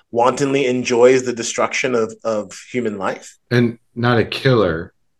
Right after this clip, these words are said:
Speaker 2: but a murderer.
Speaker 1: A
Speaker 2: Not, like,
Speaker 1: murderer.
Speaker 2: someone who has killed, but a
Speaker 1: That's,
Speaker 2: murderer.
Speaker 1: that's the distinction, right? Because the person who kills,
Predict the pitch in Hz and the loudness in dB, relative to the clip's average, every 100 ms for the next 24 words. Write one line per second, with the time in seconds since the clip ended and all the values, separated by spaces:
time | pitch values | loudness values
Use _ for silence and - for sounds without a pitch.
0 | _ 104 92 92 95 85 78 69 - _ | _ -2 0 0 0 0 -2 -4 -10 _
1 | _ _ _ - 110 120 120 104 - 127 | _ _ _ -4 2 4 4 0 -2 -2
2 | 117 107 98 107 95 85 - 113 107 87 | 0 -2 -4 -6 -6 -8 -8 -4 -4 -4
3 | 82 - 98 92 95 82 117 104 - 80 | -6 -10 -10 -8 -8 -2 0 0 -6 -10
4 | 80 73 92 98 - 113 117 135 - 196 | -10 -8 -8 -8 -10 -10 -6 -4 0 0
5 | 202 110 78 - _ _ _ 98 98 127 | -2 -6 -10 -18 _ _ _ -8 -4 -4
6 | 147 - _ _ _ - 117 - 131 117 | -4 -14 _ _ _ -14 -6 4 6 6
7 | 110 - _ _ _ _ _ - 127 127 | 2 -8 _ _ _ _ _ -6 -6 2
8 | 147 151 175 135 120 - 180 - 175 156 | 2 2 0 -4 -6 -2 2 4 4 2
9 | 160 - | -4 -10